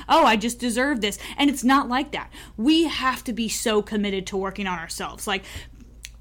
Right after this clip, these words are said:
in order to grow together, I fully believe that you have to commit to working on yourself, and so does the other person. This is how a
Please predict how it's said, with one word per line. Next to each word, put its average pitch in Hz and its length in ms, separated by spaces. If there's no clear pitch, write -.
in 269 160
order 294 240
to 294 140
grow 226 320
together, 214 640
I 220 120
fully 254 460
believe 233 540
that 202 140
you 208 320
have 240 260
to 247 80
commit 214 320
to 226 100
working 214 280
on 208 140
yourself, 208 460
and 226 160
so 202 220
does 202 200
the 190 180
other 175 180
person. - 460
This 254 360
is 302 160
how 247 300
a 233 240